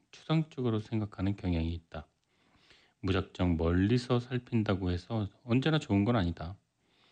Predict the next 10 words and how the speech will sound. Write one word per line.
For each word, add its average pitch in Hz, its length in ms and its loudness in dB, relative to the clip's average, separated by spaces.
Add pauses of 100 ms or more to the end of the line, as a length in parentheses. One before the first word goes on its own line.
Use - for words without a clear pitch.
(300)
여러분이 98 380 4
몇 85 200 -2
개월 104 280 2
뒤에 85 240 -2
무슨 95 400 0
일을 107 180 2
하기로 110 640 -4 (400)
약속했던 98 800 -8
경험을 82 520 -4
머릿속에 90 600 -8